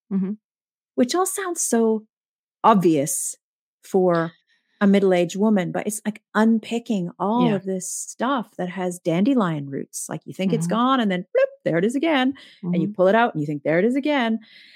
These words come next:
Speaker 2: And this is why I mean with the Chutes and Ladders that you think you make some progress, and then you roll the dice and it's like,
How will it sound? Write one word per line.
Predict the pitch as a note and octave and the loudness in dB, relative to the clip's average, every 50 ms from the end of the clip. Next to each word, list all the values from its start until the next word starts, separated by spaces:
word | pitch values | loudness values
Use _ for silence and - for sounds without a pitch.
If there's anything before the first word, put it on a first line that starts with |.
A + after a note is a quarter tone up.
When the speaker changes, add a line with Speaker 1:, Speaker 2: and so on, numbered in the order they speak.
| - - - _ _ _ _ _ _ _ - | -20 -20 -20 _ _ _ _ _ _ _ 0
Speaker 2:
And | A3+ A3 A3 A3 G#3+ A3 A3 A3 A3 G#3+ - _ _ | 2 4 4 4 4 2 0 0 -2 -6 -8 _ _
this | G3 G3 A#3 A#3 - | -2 0 0 0 0
is | D4 C4+ | -2 -2
why | B3+ B3+ A#3+ A#3 A3 | -2 0 0 0 2
I | |
mean | G#3+ G#3+ A3 A3 G#3 G3 | 2 2 0 0 -2 -4
with | F#3 F3+ - | -4 -6 -10
the | F#3 | -12
Chutes | F3 - - G3 F#3 F#3 - - | -14 -8 -4 -4 -4 -4 -4 -4
and | F#3+ F#3 | -4 -2
Ladders | F#3+ A3+ C4+ C#4+ G#3 F3 E3+ - | 0 0 0 2 2 0 0 -2
that | E3+ - | -4 -4
you | E3 F3 F3 | -4 -4 -6
think | - _ - A3+ A3+ A3 G#3+ - | -6 _ -2 0 0 -2 -2 -4
you | G#3+ F#3+ | -4 -2
make | F#3 F3 F3 - | -2 -4 -6 -8
some | - - E3 D3+ | -10 -10 -12 -12
progress, | - - A3+ A#3 A#3 G#3 F3 D3+ D3 E3 - - | -6 -4 -2 -2 -2 -2 -2 -2 -4 -4 -6 -6
and | F3+ E3+ | -6 -4
then | E3 E3 E3 D#3 - _ | -4 -4 -6 -8 -10 _
you | - E3+ E3+ | -4 -2 0
roll | F3 F#3 F3+ E3+ | 2 2 2 2
the | F3 E3 | 0 -2
dice | F#3+ F3+ E3+ E3 F3 - - | -2 -2 -2 -2 -2 -4 -4
and | F3+ E3 | -6 -4
it's | D#3+ D#3 - | -4 -4 -6
like, | D#3 - | -8 -10